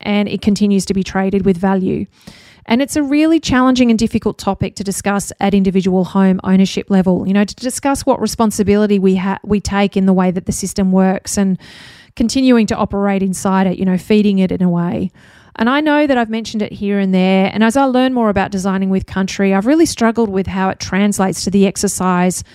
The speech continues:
of building and renovating an individual home. So to hear Stan Grant talk about his views on architecture and real estate to an audience of architects, well, it was, <sighs> phew, it was, it was big.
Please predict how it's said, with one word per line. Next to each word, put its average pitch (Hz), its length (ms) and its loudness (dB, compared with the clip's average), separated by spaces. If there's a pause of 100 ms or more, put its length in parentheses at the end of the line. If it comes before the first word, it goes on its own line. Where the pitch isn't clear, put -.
(220)
of 202 360 0 (260)
building 202 420 0
and 190 180 -2
renovating 185 480 2
an 180 80 4
individual 180 580 2
home. 185 520 0 (460)
So 240 340 2
to - 140 -6
hear 302 220 0
Stan 349 340 -4
Grant 196 340 0
talk 214 160 -4
about 190 220 -2
his 180 140 -4
views 202 220 4
on 185 100 4
architecture 185 500 -4
and 185 180 -4
real 196 200 4
estate 240 580 -2
to 208 120 -6
an 202 120 -6
audience 202 400 -2
of - 80 -10
architects, 202 600 -4
well, 202 160 2
it - 100 -2
was, 196 280 -2 (640)
<sighs> - 680 -20
phew, 226 280 0 (260)
it 214 140 -4
was, 214 180 0
it 220 120 -2
was 214 140 2
big. 185 380 -4